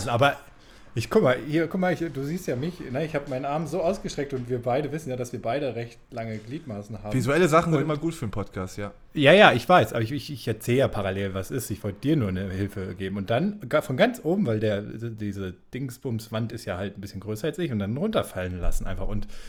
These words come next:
Speaker 1: durch die G-Kräfte, durch die Beschleunigung, das ist ja, äh, drei Komma sechs Meter die Sekunde,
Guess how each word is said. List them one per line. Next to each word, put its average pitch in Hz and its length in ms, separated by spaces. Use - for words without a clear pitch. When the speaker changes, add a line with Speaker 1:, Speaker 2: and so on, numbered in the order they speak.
Speaker 1:
durch 110 160
die 113 160
G-Kräfte, 180 640
durch 117 160
die 107 100
Beschleunigung, 156 760
das 107 160
ist 113 160
ja, 104 260
äh, 104 240
drei 120 420
Komma 117 300
sechs 107 260
Meter 120 420
die 156 160
Sekunde, 196 560